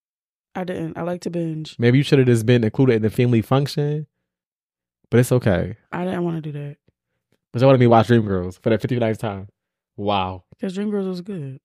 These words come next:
Speaker 2: <laughs> Who don't? Ah! It's
Speaker 1: I'm
Speaker 2: gi-, it's gi-, it's giving most stuff. <laughs> Rap Shit wasn't good?
Speaker 1: Rap, I
Speaker 2: Wow.
Speaker 1: watched the first season of Rap
Speaker 2: Okay,
Speaker 1: Shit.
Speaker 2: say that.
Speaker 1: I was wait-, <laughs> I don't know what I was waiting for.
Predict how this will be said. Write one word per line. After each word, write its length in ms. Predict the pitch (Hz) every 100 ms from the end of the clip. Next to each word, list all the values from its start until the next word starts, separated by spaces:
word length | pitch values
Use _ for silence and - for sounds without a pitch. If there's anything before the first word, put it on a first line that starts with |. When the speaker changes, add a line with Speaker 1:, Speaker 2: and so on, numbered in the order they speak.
| _ _
Speaker 2:
<laughs> 240 | _ _
Who 220 | 240 180
don't? 320 | 131 120 - - _ _ _ _ _
Ah! 140 | 262 349 - _ _ _ _ _ _
It's 60 | _
Speaker 1:
I'm 220 | 196 269 269
Speaker 2:
gi-, 40 |
it's 60 | 196
gi-, 60 | 294 208
it's 20 |
giving 240 | 208 202 185
most 180 | 196
stuff. 480 | 175 285 151 110 120 - - _
<laughs> 260 | _ _ -
Rap 180 | 160 170
Shit 180 | 208
wasn't 220 | 185 180 175
good? 300 | 196 269 294 _ _ _ -
Speaker 1:
Rap, 220 | 415 -
I 120 | 339
Speaker 2:
Wow. 80 | 403
Speaker 1:
watched 220 | 622 -
the 100 | 587
first 140 | 640 640
season 260 | 587 622 605
of 60 | 466
Rap 260 | 302 156
Speaker 2:
Okay, 140 | 202 160
Speaker 1:
Shit. 60 |
Speaker 2:
say 200 | 156 175 170
that. 360 | 165 107 101 - _ _ _ _ _ _ _ - - - _ -
Speaker 1:
I 140 | 247
was 220 | 302 294
wait-, 440 | 196 180 226 339 -
<laughs> 0 |
I 80 | 233
don't 120 | 320
know 80 | 320
what 120 | 196
I 60 | 165
was 120 | 160
waiting 220 | 190 151
for. 460 | 160 202 151 110